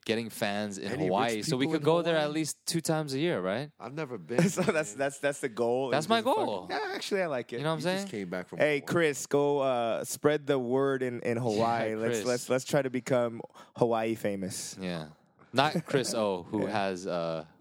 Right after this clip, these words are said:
Speaker 1: pop-up celebrity.
Speaker 3: Yeah.
Speaker 1: <laughs> Chef Chris O.
Speaker 3: Yeah.
Speaker 2: Chris O's probably banned from Hawaii or something.
Speaker 1: <laughs>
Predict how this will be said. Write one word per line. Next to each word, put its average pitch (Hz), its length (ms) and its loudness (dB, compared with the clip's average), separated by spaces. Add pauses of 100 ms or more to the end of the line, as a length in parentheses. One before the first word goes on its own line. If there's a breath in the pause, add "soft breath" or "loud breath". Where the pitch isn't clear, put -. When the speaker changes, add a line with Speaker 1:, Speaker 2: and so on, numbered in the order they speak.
(140)
Speaker 1:
pop-up 92 540 -2
celebrity. 92 640 -2
Speaker 3:
Yeah. 104 320 -4
Speaker 1:
<laughs> - 680 0
Chef 143 340 -2
Chris 139 300 -2
O. 107 280 -2
Speaker 3:
Yeah. 95 60 -10
Speaker 2:
Chris 123 200 -8
O's 175 160 -8
probably 151 160 -6
banned 95 340 -6
from 82 200 -12
Hawaii 73 300 -8
or - 60 -4
something. 170 280 2
Speaker 1:
<laughs> 208 800 2